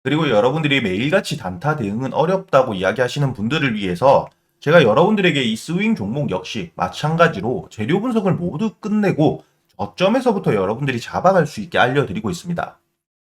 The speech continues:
이번에 매수를 준비하고 있는 스윙 종목 보시게 된다면 지금 세력들이 저점에서부터 대량 매집을 진행하고 있는 이 정황에 대해서 확인을 했기 때문에 이렇게 수급이 들어와주고 있는 시점이기 때문에 지금 가격대 밑으로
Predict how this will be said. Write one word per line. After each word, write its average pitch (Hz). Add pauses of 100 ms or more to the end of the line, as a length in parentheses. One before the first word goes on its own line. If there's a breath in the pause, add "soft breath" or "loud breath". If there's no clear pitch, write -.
(360)
이번에 214
매수를 170
준비하고 135
있는 110
스윙 139
종목 131
보시게 135
된다면 104
지금 104
세력들이 165
저점에서부터 160
대량 127
매집을 208
진행하고 110
있는 87 (380)
이 95
정황에 190
대해서 101
확인을 160
했기 151
때문에 113 (280 soft breath)
이렇게 175
수급이 247
들어와주고 139
있는 127
시점이기 143
때문에 101
지금 190
가격대 147
밑으로 147